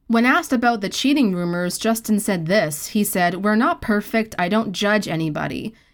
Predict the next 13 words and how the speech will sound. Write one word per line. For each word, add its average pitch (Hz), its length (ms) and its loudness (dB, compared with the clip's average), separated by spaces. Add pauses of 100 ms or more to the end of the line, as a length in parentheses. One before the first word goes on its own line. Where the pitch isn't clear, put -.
It's - 220 -6
just 220 380 -2
young 185 340 2
love. 156 600 -4 (140)
It 208 80 0
was 208 200 0
a 202 80 2
very 247 420 2
intense 196 480 0
relationship, 170 840 -2
that's 139 280 -2
for - 120 -12
sure." - 420 -8